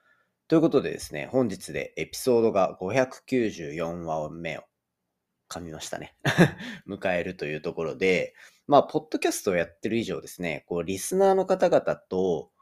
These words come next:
皆様、こう、聞いてくださってる皆様と、なるべく交流がしたいと思ってるのが僕の気持ちとしてはあるわけですね。ただですね、こう、今のところ、聞いてくださってる皆様と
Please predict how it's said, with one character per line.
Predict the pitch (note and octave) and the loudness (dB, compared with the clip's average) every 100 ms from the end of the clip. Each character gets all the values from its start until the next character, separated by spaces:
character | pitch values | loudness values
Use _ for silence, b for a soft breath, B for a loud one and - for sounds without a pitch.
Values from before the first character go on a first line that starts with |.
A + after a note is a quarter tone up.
| b - | b -8
皆 | A2+ A#2+ | -2 0
様、 | G2 D#2 | -2 -4
こ | E2 | -10
う、 | |
聞 | - B2 | -8 -6
い | |
て | B2+ | -4
く | B2+ | -4
だ | |
さ | C3 | -2
っ | D#3 | -4
て | - | -4
る | F#2+ | -4
皆 | G2 A#2 | -4 -2
様 | B2+ G2+ | 0 -2
と、 | - C3+ G#2+ - b b b | 2 4 4 2 b b b
な | C3 | 4
る | F#3 | 8
べ | G3 | 8
く | G3 E3+ E3 - _ | 6 6 4 2 _
交 | - D#3 D3 | 0 2 4
流 | D3 C#3 | 4 4
が | C3 | 4
し | - | 4
た | A2+ | 4
い | - | 2
と | - _ | -8 _
思 | G2 G#2 | -6 -6
っ | - | -4
て | F#2+ | -6
る | E2 | -6
の | E2 | -10
が | |
僕 | - - G2+ | -12 -10 -8
の | F#2+ F#2 | -8 -10
気 | - | -12
持 | G#2+ G#2 | -12 -10
ち | - | -8
と | G#2 | -8
し | - | -4
て | C3 | -4
は | - D2+ | -2 -2
あ | |
る | D#2+ | -2
わ | D2 D2 | -2 -4
け | D2 - - | -6 -8 -12
で | - | -16
す | - | -10
ね。 | D#2+ - b b b b | -10 -12 b b b b
た | D3+ C#3+ | 6 6
だ | F#2+ | 6
で | D#2+ | 2
す | - | -8
ね、 | D#2+ D2+ D2+ | -8 -8 -4
こ | F2 E2 E2 D#2+ - | -2 0 0 -2 -6
う、 | _ _ _ | _ _ _
今 | C3 D3 | 2 2
の | D3+ | 4
と | C#3+ | 4
こ | C#3 | 8
ろ、 | C3+ - - _ _ _ _ _ _ _ _ _ - | 8 6 0 _ _ _ _ _ _ _ _ _ -8
聞 | - | -4
い | |
て | B2+ | 0
く | C3 | 2
だ | B2+ | 2
さ | - | 0
っ | - | -6
て | |
る | F2 | -4
皆 | F#2+ A2 | -2 -2
様 | A2+ A#2+ A#2 | 2 0 0
と | - D#3 A#2 D#2 | 0 2 2 0